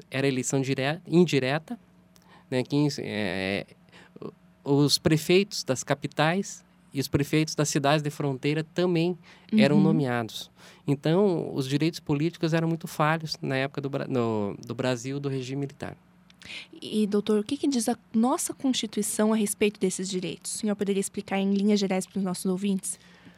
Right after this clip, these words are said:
Speaker 1: A nossa Constituição, ela define quem tem os direitos políticos, né, é, como direito e como dever. Então,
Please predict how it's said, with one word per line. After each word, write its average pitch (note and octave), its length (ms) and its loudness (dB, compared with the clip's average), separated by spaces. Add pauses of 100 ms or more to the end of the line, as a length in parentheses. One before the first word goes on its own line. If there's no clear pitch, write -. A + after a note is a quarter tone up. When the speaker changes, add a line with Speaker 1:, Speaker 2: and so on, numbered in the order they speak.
(120)
Speaker 1:
A E3 60 -4
nossa G#3 260 2
Constituição, E3 880 0
ela C3+ 160 0
define D3+ 560 0
quem D#3+ 420 2 (200)
tem E3+ 320 4
os C3+ 100 -2
direitos A#2+ 300 -4
políticos, D#3 760 -6 (260)
né, C3 280 0 (360)
é, B2+ 680 0
como E3 260 4
direito D#3 680 4
e D#3 60 -4
como E3 200 2
dever. B2 400 0 (720)
Então, F#3+ 460 2